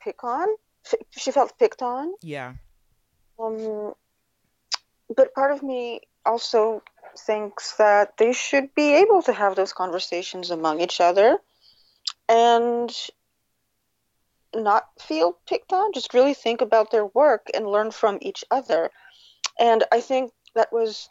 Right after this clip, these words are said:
Speaker 1: a great opportunity, but maybe not handled well from both sides. I don't think she held, handled
Speaker 2: Mm-hmm.
Speaker 1: it well. And I think he was a little, I think he was stressed.
Speaker 2: Yeah.
Speaker 1: And it just came out less playfully than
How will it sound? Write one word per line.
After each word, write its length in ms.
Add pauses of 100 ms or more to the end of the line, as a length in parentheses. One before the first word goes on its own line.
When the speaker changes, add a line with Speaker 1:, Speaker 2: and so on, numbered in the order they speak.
(140)
Speaker 1:
a 60
great 180
opportunity, 520
but 160
maybe 300
not 400
handled 420
well 200
from 200
both 240
sides. 360
I 60
don't 120
think 140
she 220
held, 260 (100)
handled 340
Speaker 2:
Mm-hmm. 100
Speaker 1:
it 40
well. 360 (1500)
And 100
I 80
think 200
he 80
was 160
a 40
little, 200
I 80
think 160
he 60
was 140
stressed. 640 (600)
Speaker 2:
Yeah. 220
Speaker 1:
And 80
it 60
just 220
came 260
out 100 (140)
less 240
playfully 800
than 260